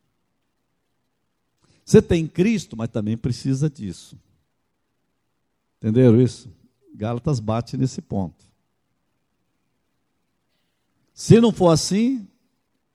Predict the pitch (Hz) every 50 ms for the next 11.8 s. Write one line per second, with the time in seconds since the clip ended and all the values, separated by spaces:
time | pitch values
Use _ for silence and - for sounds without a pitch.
0 | _ _ _ _ _ _ _ _ - 135 151 170 175 170 170 156 - - 165 156
1 | 143 123 - - 101 95 123 120 107 - - 127 143 160 151 - - 151 151 147
2 | 147 139 147 143 135 151 147 147 147 - 127 123 117 101 87 - 90 90 _ _
3 | _ _ _ _ _ _ _ _ _ _ _ _ _ _ _ _ _ _ _ _
4 | _ _ _ _ _ _ _ _ _ _ _ _ _ _ _ _ _ _ _ _
5 | _ - 127 123 135 139 131 - - 147 143 143 139 123 123 139 143 139 117 127
6 | 127 123 113 110 101 - - - - - - _ _ _ _ _ _ _ _ _
7 | _ _ _ _ _ _ _ _ _ _ _ _ _ _ _ - 113 123 123 127
8 | 123 - - - 131 131 135 120 127 131 123 123 131 131 131 123 120 110 101 -
9 | - - - - - - - _ _ _ _ _ _ _ _ _ _ _ _ _
10 | - 107 113 117 120 - - - 131 135 135 127 117 131 120 123 - 127 - -
11 | 139 131 123 - 139 135 135 123 120 117 110 107 104 _ _